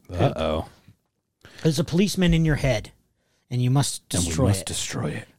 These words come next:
Speaker 1: Is that what it was?
Speaker 2: Yes, that was
Speaker 1: Okay.
Speaker 2: it. Um,
Speaker 1: Which is weird. You're like, "Why am I watching this show? That's a strange title."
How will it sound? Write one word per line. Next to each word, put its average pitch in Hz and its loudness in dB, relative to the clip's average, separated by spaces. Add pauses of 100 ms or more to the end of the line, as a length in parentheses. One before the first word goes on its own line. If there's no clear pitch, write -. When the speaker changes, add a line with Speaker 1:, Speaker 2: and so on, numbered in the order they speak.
Speaker 1:
Is - -12
that 156 2
what 175 2
it 196 2
was? 240 -2
Speaker 2:
Yes, - 2
that 95 2
was 95 4
Speaker 1:
Okay. 139 8 (500)
Speaker 2:
it. - -10
Um, 87 -2 (300)
Speaker 1:
Which 180 -2
is 165 2
weird. 190 8
You're 156 4
like, 151 4
"Why 180 6
am 180 4
I 175 6
watching 165 4
this 127 2
show? 190 6
That's 139 2
a 127 -2
strange 131 0
title." 165 4